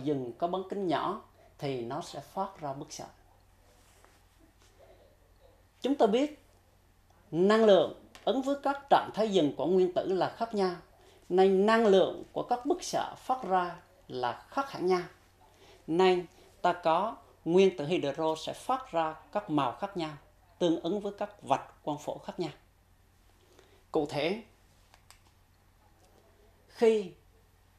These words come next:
nguyên tử chuyển từ các mức năng lượng lớn về các mức năng lượng E một thì nó sẽ phát ra các bức xạ tử ngoại. Tương tự, khi nguyên tử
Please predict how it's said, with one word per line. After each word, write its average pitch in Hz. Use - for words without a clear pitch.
nguyên 185
tử 170
chuyển 160
từ 156
các 226
mức 233
năng 190
lượng 151
lớn 190
về 139
các -
mức 247
năng 185
lượng -
E 165
một 147
thì 135
nó 139
sẽ -
phát -
ra 151
các 170
bức 190
xạ -
tử 123
ngoại. 147
Tương 226
tự, -
khi 226
nguyên 220
tử 190